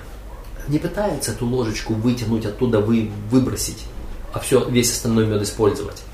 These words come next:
Мед уже испорчен. Всю бочку меда выливают. Когда вот в это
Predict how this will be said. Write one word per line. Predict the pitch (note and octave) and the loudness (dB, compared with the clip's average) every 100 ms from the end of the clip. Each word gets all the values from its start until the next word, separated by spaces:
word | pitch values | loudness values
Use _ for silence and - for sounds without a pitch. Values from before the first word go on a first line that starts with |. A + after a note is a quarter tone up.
| - - | -14 -2
Мед | C3 A#2 | 0 2
уже | G#2 | 0
испорчен. | G2 - - - - - - - - | -2 -6 -8 -10 -14 -16 -16 -16 -8
Всю | - | -4
бочку | G#2+ G#2+ - | -2 -2 -2
меда | G2+ G2+ | 0 0
выливают. | G2 F#2 F2 - - - - - - - - - - - - | 0 -4 -6 -8 -14 -18 -18 -18 -16 -16 -14 -14 -14 -14 -8
Когда | G2+ F#2+ A2 A2+ D3 D3 D3 - - - | -4 -2 -2 -2 -2 -2 -4 -8 -14 -6
вот | A#2 A#2+ | -2 -2
в | A#2+ A2 | -2 2
это | B2+ B2+ B2 B2 | 2 2 2 0